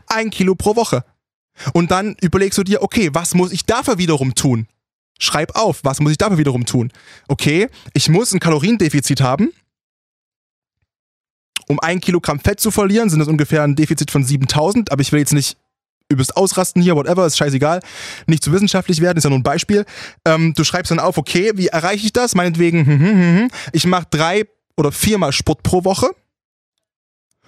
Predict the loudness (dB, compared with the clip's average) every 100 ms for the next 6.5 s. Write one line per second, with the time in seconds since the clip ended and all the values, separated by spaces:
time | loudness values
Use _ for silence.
0 | -6 -2 0 2 2 2 0 0 0 0
1 | 0 -2 0 0 0 0 0 0 -2 -2
2 | -4 -6 -2 0 0 -4 -6 -2 0 2
3 | 2 0 0 -4 -8 -4 0 2 2 2
4 | 2 2 2 0 -2 -2 -2 -2 -2 -2
5 | -2 -2 0 0 0 -2 -4 -6 -10 _
6 | -4 0 -2 -4 -10